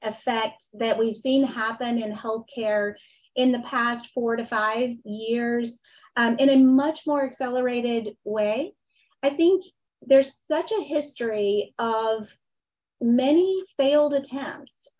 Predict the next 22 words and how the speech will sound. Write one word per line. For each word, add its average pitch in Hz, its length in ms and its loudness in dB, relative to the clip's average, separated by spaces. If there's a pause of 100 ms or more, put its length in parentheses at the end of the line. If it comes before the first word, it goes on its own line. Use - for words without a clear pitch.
(120)
for, 233 580 0 (320)
if 233 140 -4
I, 233 60 0
if 226 220 0
I 226 100 -4
think 269 220 2
about 240 220 -2
it 233 160 -4
kind 240 140 -4
of 214 100 -4
in 220 180 -2
a 208 280 -2 (420)
catchphrase, 190 640 -2
you 214 80 -6
know, 202 60 -4
Silicon 302 540 0
Valley 240 420 -2
has 202 160 -4
never 240 260 -2
been 254 200 0
able 233 340 -2
to, 214 480 -2